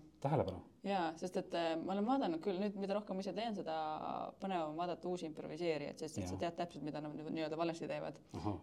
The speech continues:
Speaker 2: Ja üks, äh, vahe, mis ma näen, mis on, äh, uutel improviseerijatel ja vanadel improviseerijatel, on see, kui palju asju ja detaile nad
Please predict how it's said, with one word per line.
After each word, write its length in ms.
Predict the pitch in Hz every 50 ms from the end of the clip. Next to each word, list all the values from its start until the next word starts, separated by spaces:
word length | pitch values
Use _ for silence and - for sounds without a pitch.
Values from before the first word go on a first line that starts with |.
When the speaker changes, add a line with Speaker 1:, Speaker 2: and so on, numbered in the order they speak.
| -
Speaker 2:
Ja 260 | - 156 156 151 151 151 156
üks, 240 | 185 190 - - - -
äh, 200 | 156 151 151 147 151
vahe, 280 | 170 202 214 208 180 156
mis 180 | 151 151 - -
ma 80 | 156 165
näen, 240 | 180 185 170 147
mis 100 | 143 151
on, 280 | 175 180 180 175 160 151
äh, 420 | 147 147 147 147 147 - - 78 -
uutel 320 | - 190 202 208 165 151 151
improviseerijatel 880 | 151 156 160 156 151 151 170 160 156 151 170 - 156 - 160 156 156 151
ja 100 | 156 139
vanadel 360 | - 180 196 190 156 151 -
improviseerijatel, 1000 | 156 151 151 - 147 151 143 147 151 151 - - 170 165 156 156 151 151 - -
on 80 | 156 151
see, 200 | - 190 170 -
kui 100 | - 156
palju 240 | 156 190 196 185 175
asju 420 | 190 185 - - - - - 160
ja 80 | 160 156
detaile 380 | 160 160 - 180 180 170 156 147
nad 80 | 151